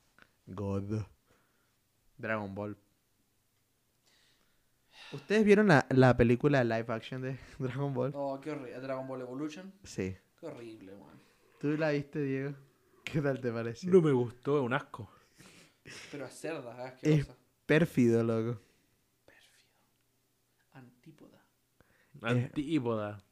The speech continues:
Speaker 1: Pútrido.
Speaker 2: Pútrido. Superfluo.
Speaker 1: Ya, pues.
Speaker 3: Fecas.
Speaker 2: Heces.
Speaker 3: Feces.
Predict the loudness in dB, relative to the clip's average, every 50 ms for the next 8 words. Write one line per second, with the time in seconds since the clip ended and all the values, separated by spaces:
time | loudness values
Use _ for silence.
0 | _ _ _ _ -2 0 0 2 2 0 0 0 0 0 -2 -4 -6 -8 -12 -16
1 | -20 _ _ _ _ _ _ _ _ _ _ -20 -20 -20 -20 -20 -20 -20 -20 -20
2 | -20 -20 _ _ _ _ -20 -20 -20 -20 -18 -18 -18 -18 -20 -20 _ -20 -20 -20
3 | -20 _ _ _ _ _ _ _ _ -20 -20 -20 -20 -20 -20 -20 -20 -20 -20 _
4 | _ -20 -20 -20 _ -20 -20 -20 -20 -18 -6 0 2 4 4 6 6 6 6 6
5 | 6 6 4 4 2 -2 -4 -4 -8 -12 -14 -14 -14 -16 -18 -20 -20 _ _ _
6 | _ _ _ -16 -16 -16 -16 -20 -20 -20 -20 -20 -20 -20 _ _ _ _ _ _
7 | _ _ _ -20 _ _ _ _ _ _ -18 -10 -8 -8 -8 -8 -10 -14 -20 -20
8 | -20 -20 -20 -20 -20 -20